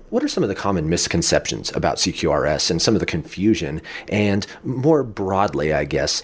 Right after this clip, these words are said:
is C Q R S a golden hammer, right? Is it something that's applicable in all situations?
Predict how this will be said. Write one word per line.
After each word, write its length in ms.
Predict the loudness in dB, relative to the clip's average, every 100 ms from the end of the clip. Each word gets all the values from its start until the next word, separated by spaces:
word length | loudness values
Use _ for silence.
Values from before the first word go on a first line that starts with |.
| -2
is 120 | 0
C 160 | 0
Q 160 | 0 2
R 100 | 2
S 240 | 2 -2 -2
a 160 | -2
golden 380 | 0 2 2 0
hammer, 460 | -4 -2 -2 -4 -4
right? 200 | -2 2
Is 140 | 2
it 80 | 0
something 280 | 0 2 2
that's 160 | 2 0
applicable 440 | -4 -6 -6 -4
in 60 | 2
all 120 | 2
situations? 720 | 0 -4 -4 -4 -6 -10 -16